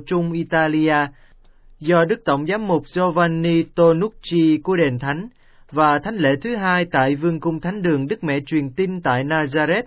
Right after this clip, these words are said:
do Đức Tổng giám mục Lorenzo Pandiceri, Tổng thư ký Thượng hội đồng giám mục, để cầu nguyện cho Thượng hội đồng giám mục thế giới về gia đình, sẽ tiến hành qua hai giai đoạn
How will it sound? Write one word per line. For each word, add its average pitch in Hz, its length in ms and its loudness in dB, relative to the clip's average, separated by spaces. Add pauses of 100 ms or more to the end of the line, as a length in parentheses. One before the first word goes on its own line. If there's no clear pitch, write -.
(360)
do 175 180 0
Đức 208 200 -2
Tổng 147 200 0
giám 202 240 -4
mục 143 200 -2
Lorenzo 170 800 0
Pandiceri, 156 880 -2 (340)
Tổng 147 360 0
thư 190 280 -2
ký 202 280 0
Thượng 143 200 -2
hội 139 140 -2
đồng 135 220 -2
giám 190 220 -2
mục, 175 180 -4 (300)
để 202 120 -4
cầu 175 220 0
nguyện 143 340 0
cho 214 160 -2
Thượng 143 260 -2
hội 147 140 -4
đồng 139 220 -2
giám 190 200 -2
mục 147 120 -4 (100)
thế 165 180 -2 (100)
giới 175 340 2
về 147 220 0
gia 180 220 0
đình, 147 220 -2 (320)
sẽ 151 220 -4
tiến 214 220 -8
hành 143 300 -2
qua 160 160 0
hai 165 260 -2
giai 165 180 0
đoạn 127 340 -2